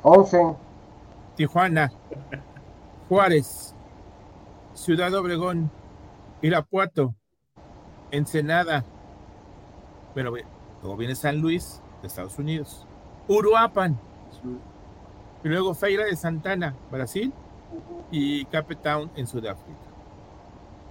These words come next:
Speaker 2: ¿Cómo llegamos a tener siete de diez ciudades en la lista de diez más violentas del mundo?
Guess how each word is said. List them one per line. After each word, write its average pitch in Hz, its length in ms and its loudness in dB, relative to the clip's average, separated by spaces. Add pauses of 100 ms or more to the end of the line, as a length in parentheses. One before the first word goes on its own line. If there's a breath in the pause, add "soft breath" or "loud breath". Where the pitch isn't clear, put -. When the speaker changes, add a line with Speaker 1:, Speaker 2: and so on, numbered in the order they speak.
(960)
Speaker 2:
¿Cómo 254 240 0
llegamos 240 680 0
a 180 40 0
tener 156 560 -4 (160)
siete 202 600 -6
de 165 180 -4
diez 156 260 -6
ciudades 139 540 -6
en 113 160 -10
la 117 80 -16 (240)
lista 139 380 -6
de 117 180 -10
diez 123 400 -10
más 120 420 -10
violentas 113 760 -2
del 92 120 -8
mundo? 90 320 -12